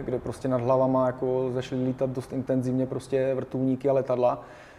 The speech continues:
který, eh, který těm pozemním jednotkám nebo tomu pozemnímu personálu prostě se snažili pomoct, jo.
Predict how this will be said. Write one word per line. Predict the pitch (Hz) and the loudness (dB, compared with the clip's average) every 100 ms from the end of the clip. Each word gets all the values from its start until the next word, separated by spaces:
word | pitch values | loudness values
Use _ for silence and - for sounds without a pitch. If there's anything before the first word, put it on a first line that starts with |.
| - | -12
který, | - 127 123 127 | -6 -2 0 0
eh, | 127 | -2
který | 127 131 127 | -2 -2 0
těm | 135 | 0
pozemním | 135 123 131 131 131 131 127 | 0 0 2 2 4 2 2
jednotkám | 127 127 127 135 127 131 | 0 0 0 0 2 2
nebo | 127 | 0
tomu | 131 131 | 0 -2
pozemnímu | 131 127 131 131 | 0 0 2 0
personálu | 127 123 131 127 127 | 0 0 0 2 0
prostě | 127 127 127 | -2 -6 -6
se | 135 | -6
snažili | 127 127 123 131 131 131 | -4 -2 2 4 4 2
pomoct, | 131 127 107 - | 0 0 -2 -10
jo. | - | -14